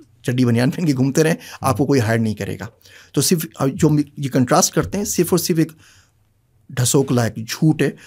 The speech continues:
हम बोलते हैं कि हम इसलिए तरक्की नहीं कर सके कि हम लोग मॉडर्न नहीं हैं। पहली बात तो ये। दूसरी बात, पाकिस्तान में भी रिलीजन बचा कहाँ है बाकी अब? तो थोड़े बहुत लोग रह गए हैं। आप मस्जिदों के अंदर जाएँ, कितने जवान आपको मिलते हैं। आप यूनिवर्सिटीज़ के अंदर जाएँ, यूनिवर्सिटी में चक्कर लगाएँ, कंसर्ट्स, नाइट्स होती हैं, बाकी चीज़ें होती हैं।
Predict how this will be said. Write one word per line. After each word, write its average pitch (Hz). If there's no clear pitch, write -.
हम 135
बोलते 127
हैं 139
कि 139
हम 135
इसलिए 143
तरक्की 127
नहीं 139
कर 127
सके 127
कि 123
हम 117
लोग 113
मॉडर्न 110
नहीं 95
हैं। 87
पहली 123
बात 107
तो 110
ये। 135
दूसरी 156
बात, 208
पाकिस्तान 196
में 185
भी 175
रिलीजन 151
बचा 139
कहाँ 113
है 101
बाकी 92
अब? 80
तो 120
थोड़े 135
बहुत 143
लोग 123
रह 110
गए 131
हैं। -
आप -
मस्जिदों 120
के 131
अंदर 123
जाएँ, 117
कितने 139
जवान 113
आपको 113
मिलते 107
हैं। 117
आप 127
यूनिवर्सिटीज़ 117
के 143
अंदर 117
जाएँ, 117
यूनिवर्सिटी 123
में 117
चक्कर 120
लगाएँ, 110
कंसर्ट्स, 127
नाइट्स 120
होती 113
हैं, 120
बाकी 104
चीज़ें 123
होती 117
हैं। 139